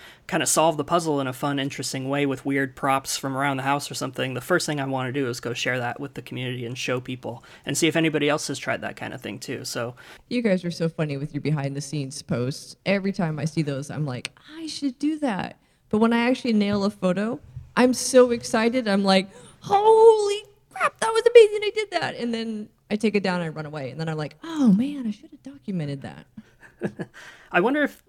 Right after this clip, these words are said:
Speaker 1: part of that is because you shoot outside all the time and you're more on the fly than, especially me. Um, I'm on a tripod in my office all the time, so it's easy for me to, once I'm done, just step back and take a s-,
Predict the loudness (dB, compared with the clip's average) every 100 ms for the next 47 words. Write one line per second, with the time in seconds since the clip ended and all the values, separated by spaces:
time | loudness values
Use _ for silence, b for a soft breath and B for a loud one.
0 | -6 4 4 6 4 2 0 0 0 -2
1 | 0 0 -2 -4 0 2 2 0 0 0
2 | 2 2 0 -2 -4 -4 -4 -2 0 0
3 | 0 -2 -2 -2 0 -2 -4 -8 -10 -8
4 | -4 -2 0 0 0 0 0 -4 B B
5 | B -8 -6 -6 -8 -8 -12 -10 -10 -10
6 | -12 -18 -10 -6 -4 -4 -4 -2 2 2
7 | 2 -2 -4 -2 -4 -4 -6 -2 -4 -2
8 | -4 -4 -6 -4 -2 -2 -2 -2 -2 -2
9 | -2 -4 -4 -6 -6 -4 -2 -2 -4 -4
10 | -2 -2 -2 -4 -4 -10 -10 -8 -10 -12